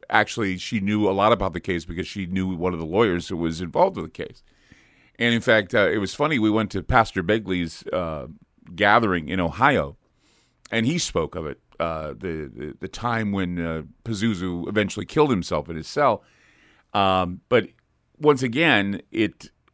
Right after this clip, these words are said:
was about the idea that we still have out there these devils or these, uh, these people with these dark thoughts and dark attitudes and dark practices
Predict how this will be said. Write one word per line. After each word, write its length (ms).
was 280
about 440
the 140
idea 280
that 120
we 160
still 320
have 640
out 300
there 400
these 300
devils 760
or 200
these, 460
uh, 280
these 320
people 340
with 120
these 160
dark 260
thoughts 300
and 140
dark 240
attitudes 440
and 120
dark 200
practices 720